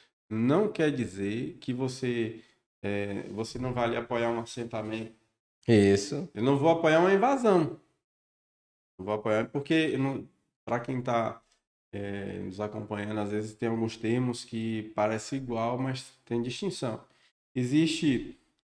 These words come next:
Speaker 1: o, o, a invasão e existe o assentamento. O que é invasão? Determinado grupo achou que aquela terra poderia ser invadida, foi lá e invadiu. E aí entra no litígio.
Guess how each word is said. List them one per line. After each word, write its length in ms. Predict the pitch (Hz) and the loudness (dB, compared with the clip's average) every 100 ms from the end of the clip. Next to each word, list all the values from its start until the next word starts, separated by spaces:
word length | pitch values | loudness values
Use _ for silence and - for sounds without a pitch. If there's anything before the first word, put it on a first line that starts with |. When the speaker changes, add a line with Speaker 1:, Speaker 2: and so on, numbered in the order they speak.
| _ - | _ -2
Speaker 1:
o, 600 | 110 117 117 107 104 104 | 2 4 4 2 0 2
o, 40 | |
a 120 | 95 117 | 2 4
invasão 800 | 123 131 143 135 139 160 269 - _ _ _ _ - | 4 6 6 4 2 2 -2 -8 _ _ _ _ 0
e 120 | 135 | 2
existe 320 | 139 135 139 | 4 2 0
o 40 | 165 | -2
assentamento. 640 | - 180 214 196 117 107 | 0 -2 0 0 0 -2
O 20 | |
que 120 | - | -2
é 120 | 196 214 | 0 2
invasão? 540 | 208 175 139 107 95 _ _ _ _ _ | 0 -2 -2 -2 -6 _ _ _ _ _
Determinado 600 | 110 107 127 131 123 127 135 | -8 -4 -2 0 0 0 -4
grupo 360 | 127 127 131 | -4 -4 -4
achou 280 | 165 165 131 | -6 -4 -6
que 80 | 120 | -6
aquela 280 | 113 107 104 | -4 -4 -4
terra 380 | - 104 107 107 _ | -6 -6 -6 -10 _
poderia 320 | 104 107 104 | -8 -6 -6
ser 140 | 101 123 | -6 -6
invadida, 520 | 131 170 147 151 170 | -6 -6 -6 -6 -6
foi 180 | 165 175 | -6 -4
lá 140 | 151 | -2
e 40 | 151 | -4
invadiu. 540 | 185 214 190 123 117 - - _ - | -4 -4 -4 -4 -6 -14 -20 _ -4
E 40 | |
aí 100 | 113 | 0
entra 280 | 120 120 131 | 0 0 -2
no 100 | 139 | 0
litígio. 640 | 147 180 - 135 104 82 | -2 -4 -4 -2 -2 -6